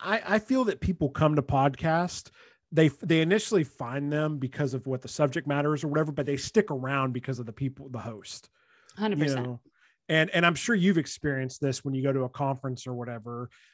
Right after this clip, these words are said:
Speaker 1: like, people come up to you and they talk to you like they know you because they've <laughs> heard you on a podcast and they're like, "Oh, how's your daughter?" All this stuff. And I have to kinda stop them and be like,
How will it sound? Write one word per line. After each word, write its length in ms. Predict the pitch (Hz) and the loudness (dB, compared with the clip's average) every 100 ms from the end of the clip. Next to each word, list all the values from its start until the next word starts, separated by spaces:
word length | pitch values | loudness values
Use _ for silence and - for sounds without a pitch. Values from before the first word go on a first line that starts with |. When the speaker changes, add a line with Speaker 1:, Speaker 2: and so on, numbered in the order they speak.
| _ | _
Speaker 1:
like, 240 | 135 147 - | -4 -4 0
people 320 | 175 208 247 | 2 4 2
come 280 | - 180 160 | 4 4 4
up 180 | 160 | 2
to 100 | - | -2
you 140 | 165 143 | 0 0
and 100 | 139 | 0
they 100 | 131 | -4
talk 340 | - 156 156 | -2 -2 -2
to 100 | - | -4
you 100 | 135 | -4
like 240 | 127 135 - | -2 -2 -2
they 100 | 127 | -6
know 220 | 117 113 | -4 -8
you 180 | 113 98 _ 107 _ _ _ _ | -10 -12 _ -20 _ _ _ _
because 340 | - 131 185 175 | -8 2 4 6
they've 160 | 190 131 | 6 8
<laughs> 60 | |
heard 200 | 208 196 | 8 6
you 240 | 165 226 208 | 6 4 6
on 140 | 208 | 6
a 40 | 160 | 2
podcast 800 | 151 160 175 - 190 196 208 - _ - - 139 | 0 -2 -2 -2 -6 -4 -6 -12 _ -20 -18 -4
and 160 | 156 170 | -2 0
they're 80 | 180 | 2
like, 180 | 196 | 2
"Oh, 200 | 269 285 | 2 2
how's 200 | 262 262 | 2 0
your 120 | 262 220 | -2 -2
daughter?" 400 | 214 214 220 214 | 0 0 0 -2
All 100 | 214 | -4
this 180 | 214 | -6
stuff. 300 | - 208 202 196 | -4 0 0 0
And 100 | 156 | 0
I 80 | 160 | 2
have 140 | 160 | 0
to 80 | - | -4
kinda 220 | - 139 | -8 -8
stop 360 | - 156 175 - | -6 0 0 0
them 180 | 131 123 | -6 -6
and 140 | 123 | -8
be 120 | 131 | -6
like, 220 | 135 135 | -6 -10